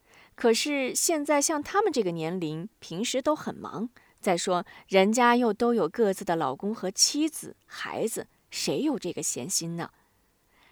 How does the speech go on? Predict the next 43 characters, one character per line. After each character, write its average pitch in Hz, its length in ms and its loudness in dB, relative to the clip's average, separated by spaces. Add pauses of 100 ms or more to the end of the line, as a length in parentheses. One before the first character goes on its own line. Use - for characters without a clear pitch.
(120)
吃 226 180 4
完 165 200 2
饭， 175 320 2 (280)
佩 254 240 6
霞 170 300 2
就 220 160 0
在 190 160 0
奶 139 220 -4
奶 170 140 -2
屋 233 200 -4
里 202 120 -4
坐 165 240 0
着， - 220 -10 (180)
她 277 140 -2
觉 220 180 0
得 - 100 0
很 - 200 -6
无 135 240 -6
聊。 - 300 -6 (320)
奶 214 200 6
奶 277 160 4
又 269 160 4
提 185 240 -6
起 - 160 0
她 196 160 -8
的 131 100 -6
婚 190 300 -2
事， 175 220 -2 (280)
佩 156 220 2
霞 147 360 -4 (120)
很 165 340 2
不 170 140 -2
乐 233 180 0
意 160 140 -4
听， 170 320 -6 (340)
假 240 220 6
装 330 180 2
外 311 160 4
面 180 160 2
谁 170 200 0
在 202 160 2
叫 185 200 4
她， 151 300 -2